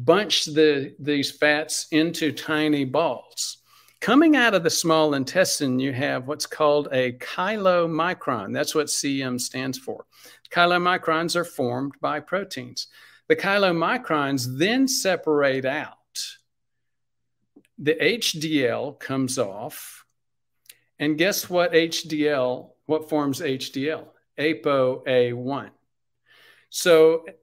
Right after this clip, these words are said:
uh, w-, one protein, apo A one, forms H D L. Another protein, apo B, forms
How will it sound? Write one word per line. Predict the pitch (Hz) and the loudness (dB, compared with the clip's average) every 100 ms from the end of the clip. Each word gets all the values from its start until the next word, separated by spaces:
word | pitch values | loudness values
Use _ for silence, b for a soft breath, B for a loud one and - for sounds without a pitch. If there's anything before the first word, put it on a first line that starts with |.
| _ - | _ -6
uh, | 147 143 143 - | -4 -4 -6 -14
w-, | 170 143 156 160 | -10 -6 -6 -6
one | 156 175 247 | -6 -2 -4
protein, | 247 196 156 135 127 135 | -2 -2 -2 -6 -8 -6
apo | 160 196 220 214 196 | -4 -4 -4 -4 -4
A | |
one, | 175 151 160 139 120 123 | -4 -2 -2 -2 -4 -8
forms | - 151 139 127 - | -6 -4 -2 -4 -4
H | 156 208 - | -4 -4 -8
D | 143 123 | -8 -10
L. | 101 - _ _ _ _ _ _ | -12 -18 _ _ _ _ _ _
Another | 170 175 180 208 240 233 | -8 -6 -2 2 4 2
protein, | - 165 131 131 135 120 117 127 143 151 _ _ _ _ _ _ | 2 -2 -2 -6 -10 -10 -10 -12 -14 -18 _ _ _ _ _ _
apo | 131 151 151 151 147 139 | -4 -4 -2 0 0 0
B, | 127 120 117 208 240 143 170 _ _ _ _ _ _ _ _ | -4 -8 -8 -6 -6 -8 -16 _ _ _ _ _ _ _ _
forms | - - 135 120 120 127 131 - - | -14 -6 -6 -4 -6 -8 -8 -12 -16